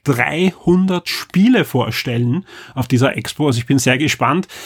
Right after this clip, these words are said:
Ich weiß nicht, ob ich mir die komplett geben werde, aber ich freue mich doch auf dieses Event.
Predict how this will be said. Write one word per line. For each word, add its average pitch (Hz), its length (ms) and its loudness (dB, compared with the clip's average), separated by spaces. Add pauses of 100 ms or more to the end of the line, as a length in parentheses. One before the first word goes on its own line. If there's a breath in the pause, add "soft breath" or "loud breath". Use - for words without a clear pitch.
(100)
Ich 127 160 -8
weiß 165 200 0
nicht, 214 120 2
ob 202 80 4
ich 190 100 2
mir 196 80 0
die 185 100 -2
komplett 180 480 -2
geben 175 260 2
werde, 180 180 -2
aber 147 140 -2
ich - 100 -6
freue - 180 -4
mich 170 200 -4
doch - 360 -4
auf 135 200 -4
dieses 127 260 -6
Event. 135 380 0